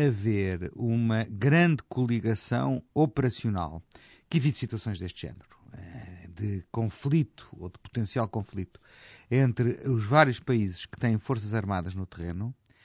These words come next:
para haver uma tal grande coligação, é imprescindível que haja uma visão conjunta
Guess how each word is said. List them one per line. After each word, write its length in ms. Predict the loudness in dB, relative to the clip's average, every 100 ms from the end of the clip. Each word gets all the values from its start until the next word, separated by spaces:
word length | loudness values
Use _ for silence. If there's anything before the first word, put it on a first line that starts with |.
| -20 -20 _ _
para 200 | 4 6
haver 180 | 6 6
uma 180 | 6 4
tal 360 | 8 8 8 6
grande 340 | 4 4 2
coligação, 720 | -2 -2 0 -2 0 0 -2 -6 _ _ _
é 200 | 0 0 4
imprescindível 920 | 4 4 -4 -6 -2 -2 -2 -2 -4
que 140 | -2
haja 220 | -2 -2
uma 200 | -2 0
visão 400 | 0 0 0 0
conjunta 580 | 0 0 0 -2 -2 -8